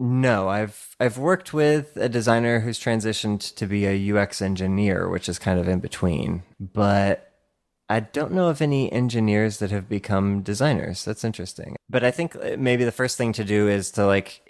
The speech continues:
if you haven't done any projects that you can show off on your portfolio or nothing that you're super proud of,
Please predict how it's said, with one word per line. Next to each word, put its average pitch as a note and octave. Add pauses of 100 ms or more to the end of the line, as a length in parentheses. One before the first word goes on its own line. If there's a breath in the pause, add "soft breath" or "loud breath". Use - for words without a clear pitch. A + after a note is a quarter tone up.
if B2
you B2+
haven't B2+
done A2+
any A2+ (340)
projects - (200)
that G#2+
you A2+
can A2
show G#2+
off G#2
on A2
your G#2
portfolio B2+
or A#2
nothing A2
that G2
you're F#2+
super -
proud G#2
of, D3+